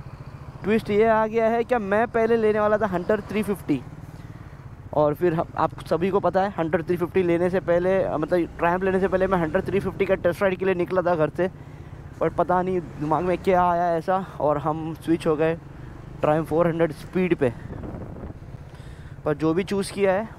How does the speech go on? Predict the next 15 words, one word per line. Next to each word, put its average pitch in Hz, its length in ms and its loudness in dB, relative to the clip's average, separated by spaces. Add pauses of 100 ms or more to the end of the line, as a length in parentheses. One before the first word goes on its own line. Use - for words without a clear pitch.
बहुत 139 340 0
ही 175 60 0
मस्त 160 260 0
choose 175 280 -4
किया। 170 260 2 (480)
गाड़ी 127 220 4
का 151 120 2
lineup 147 340 2 (340)
पहले 143 220 4
से 160 140 0
ज़्यादा 123 300 2
काफ़ी 139 340 0
सुधर 151 340 4
चुका 139 240 0
है, 107 120 -2